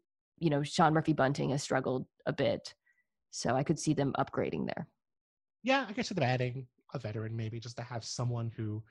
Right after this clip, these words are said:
Speaker 2: is not, like, twenty-three
Speaker 1: <laughs>
Speaker 2: and inexperienced. I,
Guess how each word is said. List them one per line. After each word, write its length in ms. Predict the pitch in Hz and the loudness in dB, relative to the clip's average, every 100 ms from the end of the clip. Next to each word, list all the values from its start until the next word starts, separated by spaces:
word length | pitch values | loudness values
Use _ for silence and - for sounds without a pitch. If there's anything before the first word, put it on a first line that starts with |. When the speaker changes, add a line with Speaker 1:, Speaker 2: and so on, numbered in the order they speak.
| - _ _ - | -20 _ _ -2
Speaker 2:
is 160 | 131 131 | 0 0
not, 140 | 120 | -2
like, 120 | 117 | -4
twenty-three 800 | - 127 123 113 120 117 117 139 | -4 0 0 -2 -2 -2 -2 -2
Speaker 1:
<laughs> 60 | 175 | 0
Speaker 2:
and 400 | 110 110 110 127 - _ | 2 2 2 -2 -6 _
inexperienced. 640 | 123 117 131 120 127 123 - | 0 2 4 6 4 0 6
I, 540 | 147 180 190 180 185 | 10 12 12 12 8